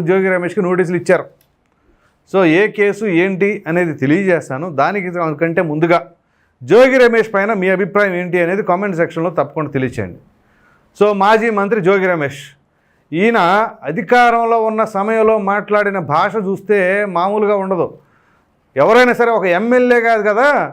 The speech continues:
కనీసం ఒక కార్పొరేటర్ కూడా ఆ స్థాయికి దిగజారి మాట్లాడరు. కానీ మంత్రిగా ఉండి కూడా జోగి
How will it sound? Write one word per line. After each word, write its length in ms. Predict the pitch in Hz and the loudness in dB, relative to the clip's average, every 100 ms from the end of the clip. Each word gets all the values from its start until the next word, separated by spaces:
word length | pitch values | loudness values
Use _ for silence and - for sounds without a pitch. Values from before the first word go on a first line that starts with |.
| - _ | -12 _
కనీసం 260 | 196 254 233 | 0 2 2
ఒక 180 | 233 - | 0 2
కార్పొరేటర్ 580 | 214 254 262 262 247 240 226 | 2 2 2 2 2 0 -2
కూడా 120 | 240 185 190 | -2 0 0
ఆ 80 | 226 | -2
స్థాయికి 340 | - 233 247 220 | 0 0 0 -2
దిగజారి 340 | 220 220 220 202 | 0 2 0 0
మాట్లాడరు. 480 | 196 185 185 135 113 _ _ _ _ - | -4 0 0 0 -8 _ _ _ _ 2
కానీ 580 | 180 175 175 170 165 _ 147 | 4 4 0 -2 -8 _ -4
మంత్రిగా 480 | 196 214 254 254 247 | -4 0 2 4 4
ఉండి 140 | 233 226 | 2 2
కూడా 340 | 226 233 226 226 | 2 4 2 2
జోగి 220 | 208 233 | 2 2